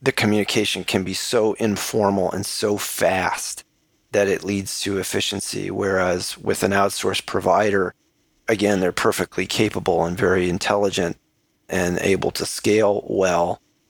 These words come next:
They also tend to just move a little more slowly. They have to move with more formality in what they do. So as a result, the quick,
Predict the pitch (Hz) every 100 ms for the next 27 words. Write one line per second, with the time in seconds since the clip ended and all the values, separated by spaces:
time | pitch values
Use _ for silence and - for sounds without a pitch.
0 | _ _ 110 110 107 - 101 98 98 98
1 | - - 110 101 - 92 101 - 113 -
2 | _ _ 104 107 107 104 104 104 101 98
3 | - 120 117 104 95 98 95 92 - 104
4 | 101 98 98 104 110 95 - - 98 92
5 | 95 98 - 87 - _ _ _ - 101
6 | 85 87 85 85 101 92 82 - _ _
7 | _ - 95 90 85 87 92 98 90 -
8 | - - _ _ - - -